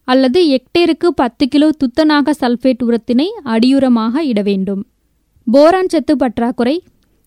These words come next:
இக்குறைபாட்டினால் இளம் இலைகளில் சில நரம்புகள் பக்கம் பக்கமாகவும் நெருக்கமாகவும் காணப்படும்.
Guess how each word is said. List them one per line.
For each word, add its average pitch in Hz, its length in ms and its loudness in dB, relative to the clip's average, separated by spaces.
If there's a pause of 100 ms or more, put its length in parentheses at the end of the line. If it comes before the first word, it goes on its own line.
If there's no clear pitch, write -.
இக்குறைபாட்டினால் 320 920 0
இளம் 285 400 2
இலைகளில் 277 600 0 (200)
சில 302 420 0
நரம்புகள் 285 640 2
பக்கம் 302 400 0
பக்கமாகவும் 262 800 0
நெருக்கமாகவும் 262 840 2
காணப்படும். 226 600 -2